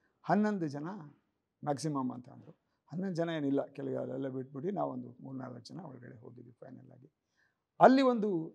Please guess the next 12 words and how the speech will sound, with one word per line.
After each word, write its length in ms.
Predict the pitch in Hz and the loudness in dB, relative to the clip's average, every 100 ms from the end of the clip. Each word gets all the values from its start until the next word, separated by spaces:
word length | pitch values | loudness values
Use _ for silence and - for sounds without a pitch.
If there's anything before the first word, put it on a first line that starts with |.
| 160 | 4
ದೊಡ್ಡ 260 | 196 190 | 4 6
ಅನುಭವ 480 | 247 170 190 180 202 | 4 4 0 0 2
ಆಗಿದ್ದು 280 | 160 160 135 | 0 0 -2
ಏನು, 320 | 139 131 120 123 - _ - | -2 -2 -6 -12 -20 _ -14
ಎ 80 | 147 | -10
ಪಿ 140 | 143 | -8
ಜೆ 100 | 131 | -4
ಅಬ್ದುಲ್ 280 | 127 156 190 | 0 2 2
ಕಲಾಂ 260 | 160 151 135 | 0 -4 -6
ಅವ್ರು 160 | 131 | -10
ನೋಡಿದಾಗ 340 | 131 127 123 123 | -12 -12 -14 -14
ಅಂದ್ರೆ, 380 | 120 160 127 | -12 -12 -14